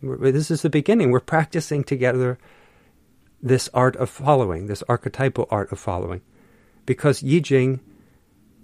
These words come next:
talks to us about patterns at work in a given situation, archetypal patterns.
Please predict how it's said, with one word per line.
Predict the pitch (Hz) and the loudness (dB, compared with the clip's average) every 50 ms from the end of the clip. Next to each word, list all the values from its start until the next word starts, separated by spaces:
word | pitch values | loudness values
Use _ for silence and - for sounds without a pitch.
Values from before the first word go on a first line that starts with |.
| _ _ _ _ _ _ _ _ - | _ _ _ _ _ _ _ _ -4
talks | - 139 170 180 - - - | 2 4 4 4 4 0 -4
to | - - 160 101 | -2 0 0 2
us | - 98 95 - - - | 0 -2 -4 -6 -6 -6
about | - 113 98 - 110 120 135 143 147 - - _ _ _ _ _ _ _ _ _ _ _ _ _ _ _ _ _ _ _ _ | -6 -4 -2 0 0 2 2 2 0 -2 -6 _ _ _ _ _ _ _ _ _ _ _ _ _ _ _ _ _ _ _ _
patterns | - - - 175 180 156 139 92 80 80 85 - - - - - - _ - | -8 -2 0 2 4 4 2 2 0 -4 -10 -16 -18 -18 -20 -20 -14 _ -6
at | 127 117 - | -6 -6 -2
work | 127 143 143 104 - - - | 2 2 2 2 0 -4 -8
in | - 110 101 | -8 -6 -4
a | 117 | -4
given | 107 - 107 95 - 113 107 | -4 -4 -4 -2 -2 -4 -4
situation, | - 110 - - 143 - - 220 - - 95 87 - | -6 -8 -8 -6 -6 -6 -6 -6 -8 -6 -8 -4 0
archetypal | 110 131 147 - - 156 - - 110 101 - 127 117 | 0 0 0 0 -2 -4 -2 -2 -2 -2 -2 -4 -4
patterns. | - - 151 151 135 95 80 - - - - - - | -2 -2 -2 -2 -2 -4 -8 -14 -16 -20 -20 -20 -20